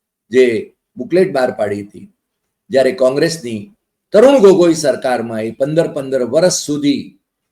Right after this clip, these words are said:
એ મંત્રી હતા, કેબિનેટ મંત્રી હતા અને એમના કૌભાંડો બેસુમાર હોવાની ચર્ચા હતી.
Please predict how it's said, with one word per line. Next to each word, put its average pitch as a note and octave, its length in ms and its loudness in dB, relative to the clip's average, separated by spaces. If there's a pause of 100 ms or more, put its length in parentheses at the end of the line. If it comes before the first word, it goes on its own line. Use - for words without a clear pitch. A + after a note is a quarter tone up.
(120)
એ C#3 100 -4 (520)
મંત્રી E3 420 0
હતા, C#3 140 -4
કેબિનેટ G3+ 420 -2
મંત્રી C3 380 -6
હતા B2+ 160 -4
અને C3+ 120 -6
એમના A#2+ 220 -10
કૌભાંડો A#2+ 520 -6
બેસુમાર D#3+ 580 -2
હોવાની A2+ 580 -4 (260)
ચર્ચા C3+ 460 -2
હતી. D3+ 340 -8